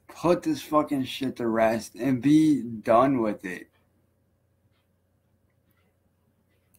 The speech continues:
Like, I am seriously tired of this shit getting thrown around and constantly hear-,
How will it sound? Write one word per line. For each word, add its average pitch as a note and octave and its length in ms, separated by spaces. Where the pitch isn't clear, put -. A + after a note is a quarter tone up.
Like, A#2+ 240
I A#2 180
am D3+ 200
seriously D3 1000
tired A#2+ 880
of A2 600
this C3 180
shit B2 340
getting B2 260
thrown C#3 300
around B2+ 300
and A#2 120
constantly A#2+ 600
hear-, B2 300